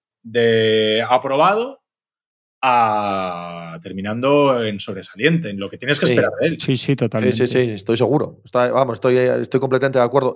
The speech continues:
Speaker 2: Yo le suspendo <laughs> la primera mitad,
Speaker 1: <laughs> Vale.
Speaker 2: pero, pero, pero el sobresaliente final se lo lleva, porque además,
Speaker 3: Sí.
Speaker 2: eh, Jaylen Brown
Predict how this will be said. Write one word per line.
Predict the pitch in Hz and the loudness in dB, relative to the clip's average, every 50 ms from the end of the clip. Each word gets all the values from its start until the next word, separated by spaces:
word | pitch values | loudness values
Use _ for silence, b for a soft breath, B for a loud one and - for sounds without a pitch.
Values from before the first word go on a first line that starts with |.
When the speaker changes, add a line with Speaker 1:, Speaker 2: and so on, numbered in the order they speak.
| 127 | -2
Speaker 2:
Yo | 117 135 135 | 0 2 2
le | 139 147 | 2 2
suspendo | 139 135 - - 110 - 98 - | -2 -2 0 0 0 0 0 -6
<laughs> | - - | -6 0
la | - 120 110 | 0 0 2
primera | - 123 123 127 123 - | 2 2 2 2 2 0
mitad, | 123 120 - 107 104 - | 0 0 2 0 0 0
Speaker 1:
<laughs> | - - - - | -2 -2 0 0
Vale. | 160 - | 2 2
Speaker 2:
pero, | 147 143 143 139 143 - - | 4 4 2 2 0 0 0
pero, | 170 147 135 139 143 139 - - _ | 0 2 4 2 2 0 -4 -6 _
pero | - 147 135 135 131 | 0 2 2 2 2
el | 127 120 | 2 0
sobresaliente | - 135 123 120 - 120 113 120 120 143 | 0 0 0 0 0 2 0 2 2 0
final | - 143 127 127 139 | 0 2 2 2 2
se | - 180 | 2 0
lo | 151 127 | 0 2
lleva, | 123 151 156 | 4 2 2
porque | 135 127 113 120 | 2 2 -2 -2
además, | 120 120 139 170 175 - - | 0 0 0 0 0 0 0
Speaker 3:
Sí. | 131 120 110 107 107 107 104 - - | 0 0 2 0 -2 -6 -12 -4 0
Speaker 2:
eh, | 127 131 123 120 123 | 2 2 2 2 0
Jaylen | 135 135 135 135 151 151 | 0 0 0 0 0 0
Brown | 143 143 151 170 165 139 - - | 2 2 2 2 2 -2 -6 -12